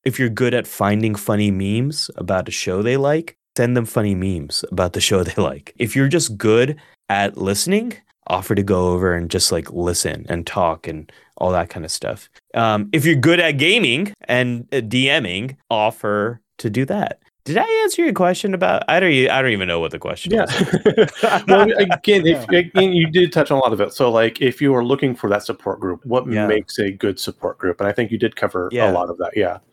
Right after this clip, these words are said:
Speaker 1: Yeah. I think a good support group, you have some shared interests, and you might have a diversity of skills. So someone is good at X, another person's good at Y, another person's good at Z.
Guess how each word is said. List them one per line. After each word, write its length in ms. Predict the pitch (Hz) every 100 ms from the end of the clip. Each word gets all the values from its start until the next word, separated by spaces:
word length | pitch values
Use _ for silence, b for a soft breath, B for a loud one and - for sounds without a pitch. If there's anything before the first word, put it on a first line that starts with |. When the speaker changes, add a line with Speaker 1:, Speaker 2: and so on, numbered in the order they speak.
| _
Speaker 1:
Yeah. 320 | 147 143 98 73 -
I 80 | 165
think 160 | 247
a 80 | 277
good 400 | 160 110 170 190
support 640 | - - - - 156 156 _ 117
group, 680 | 107 120 113 113 85 85 - - _ -
you 140 | 110
have 180 | 113 127
some 160 | 139
shared 500 | 117 - 123 113 101 - -
interests, 680 | 110 - 175 208 - - _ _ 117
and 340 | 120 120 117
you 140 | 107
might 280 | 110 123 131
have 580 | 135 - 110 107 104 104 -
a 100 | 107
diversity 1120 | 104 98 95 95 104 104 - 101 101 92 90
of 320 | - 95 87
skills. 760 | - - - 92 - - - - _ _
So 300 | - 110 107
someone 560 | 104 - 143 127 127 117
is 160 | 104
good 500 | 95 110 101 101 95 -
at 360 | 95 90 87 - _ _ _ -
X, 440 | 92 - - - -
another 300 | 95 104 104
person's 340 | 110 101 98
good 140 | - 95
at 120 | -
Y, 340 | 95 98 82 82
another 300 | 80 90 90
person's 360 | 104 95 95 -
good 160 | 92
at 160 | 85 76
Z. 440 | 82 87 76 73